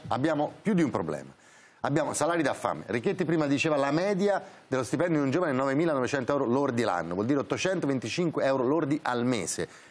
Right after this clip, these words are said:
vuol dire meno di settecento euro netti al mese, altro che campare in una grande città, neanche in una piccola città. Abbiamo, e qui stiamo parlando di salari che sono, diciamo, distribuiti in condizioni di legalità,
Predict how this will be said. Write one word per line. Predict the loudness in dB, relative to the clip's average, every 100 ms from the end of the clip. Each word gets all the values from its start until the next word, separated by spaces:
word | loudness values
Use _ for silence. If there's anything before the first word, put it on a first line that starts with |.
| -6
vuol | -2 2
dire | 2 0
meno | 0 0 2 0 0 -2 -4
di | -2 -2 -2
settecento | -4 -2 -2 -2 0 0 0 0
euro | 2 2 2
netti | 0 -2 -4 -4 -4 -8 _
al | -2 0
mese, | 0 0 -2 -6 -6
altro | -2 -2 0 0
che | -2 -2
campare | -2 -2 -2 0 0
in |
una | -2 -2
grande | -2 -2
città, | -4
neanche | -2 -2 0
in |
una | 0
piccola | -2 -2 -2
città. | -4 -10 -14 -20 -20 -20 -20 _ _
Abbiamo, | -2 0 0 0 -4 -12 -20 -20 _ _ _
e | -6
qui | -2 0
stiamo | 0 0
parlando | 2 2 2
di | 2 0
salari | 0 0 2 0 0
che | 0
sono, | 0 0 0
diciamo, | -2 -2 -2
distribuiti | -2 0 0 0
in | 0
condizioni | 0 0 0 0
di |
legalità, | 0 0 0 0 0 -2 -4